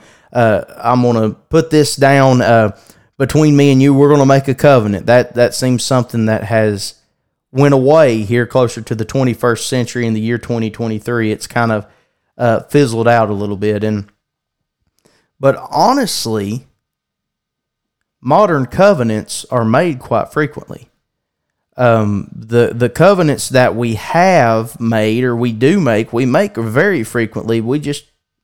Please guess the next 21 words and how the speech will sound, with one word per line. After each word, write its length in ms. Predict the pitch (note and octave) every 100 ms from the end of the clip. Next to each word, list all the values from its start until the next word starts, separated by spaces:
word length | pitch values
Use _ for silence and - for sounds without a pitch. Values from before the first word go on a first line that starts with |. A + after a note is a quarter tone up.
| _
may 220 | C#3+ D3+
not 180 | C#3+ C#3
necessarily 600 | C3+ B2+ A2 B2 A2+ G#2+
call 260 | G2+ A#2 A2
them 140 | G2+
covenants. 580 | - A#2+ G#2 G2 - -
And, 140 | A2+ G#2 _ _ _ _ _
and 460 | C3+ C3+ B2 A2+ - _ _ _ _ _ _ _ _ _
though 280 | D3 F3+ F#3+
some 260 | - C4
of 120 | C#4 E3+
those 220 | C3+ -
covenants 880 | - B3 F#4+ E3+ A2 A#2+ - - - _ _ _ _ _ _ _ _ _ _ _ _ _
are, 300 | D3+ E3 D#3
are 140 | D3 D3+
things 380 | D3 D3+ D3+ C3+
along 280 | C3 C3+
the 40 | B2
lines 320 | A#2+ A#2 A2+
of 140 | G#2
marriage, 600 | B2 D#3+ A#2+ C2+ - -